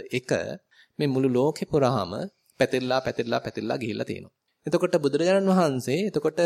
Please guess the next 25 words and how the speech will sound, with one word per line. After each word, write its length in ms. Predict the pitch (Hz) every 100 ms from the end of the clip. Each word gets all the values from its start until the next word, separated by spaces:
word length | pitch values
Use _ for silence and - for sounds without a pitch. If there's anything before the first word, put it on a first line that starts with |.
| 156
මේ 300 | 135 139 147 117 -
මහා 300 | 113 113 143
නිදාන 380 | 139 123 139 156
සූත්‍රයේත් 560 | 151 139 127 - 101 -
ඊළඟට 380 | - 131 135 131
මේ 220 | 123 127 127
දසුත්තර 460 | 110 110 139 - 185
සූත්‍රයේ 680 | 180 131 110 - - 123 120 107 -
සරියුත් 320 | - 120 156 160
මහරහතන් 420 | 156 156 135 123
වහන්සේත් 480 | 117 110 98 120 -
මේ, 160 | 143 - _ _ _ -
මේ 240 | 135 135 117 101
තණ්හාව 720 | - 120 156 151 170 165 165 170 165 120
ලියලගෙන 500 | 131 156 165 160 147
ගිහිල්ලා 520 | 120 131 139 98 92
මේ 260 | 107 135 165
තරම් 380 | - 139 143 156
මුළු 340 | 147 147 156 151 135 -
ලෝකේ 440 | 117 127 139 170 165
පුරාම 500 | - 135 139 139 160 165 - _ _ _ -
මේ 460 | 123 104 98 98 -
අතු 260 | - -
ඉතිරි 340 | 165 160 156 156
විහිදලා 580 | 131 131 151 151 156